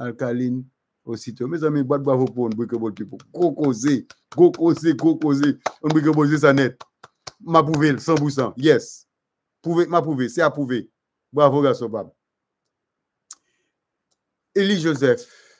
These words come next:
n ap salye ou. Mèsi bokou, sè Elise. Sylvestre Ruth, Azma,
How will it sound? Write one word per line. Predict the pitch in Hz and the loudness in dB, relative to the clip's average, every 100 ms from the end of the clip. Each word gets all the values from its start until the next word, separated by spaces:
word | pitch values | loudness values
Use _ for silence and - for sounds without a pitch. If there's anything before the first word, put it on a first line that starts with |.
| _ _ | _ _
n | 139 | -4
ap | 143 | -2
salye | 147 139 131 | 2 2 2
ou. | 120 | 0
Mèsi | 147 151 156 | 0 -2 -4
bokou, | 147 143 151 135 113 | -4 -2 -2 -2 -4
sè | - 135 | -2 -2
Elise. | 131 135 120 92 - | 0 0 -2 -6 -6
Sylvestre | 147 139 147 139 - - - | -4 0 0 0 -6 -20 -14
Ruth, | 117 165 135 - _ _ _ _ _ | -6 -4 -4 -8 _ _ _ _ _
Azma, | - 131 110 139 139 | -4 -4 -2 0 2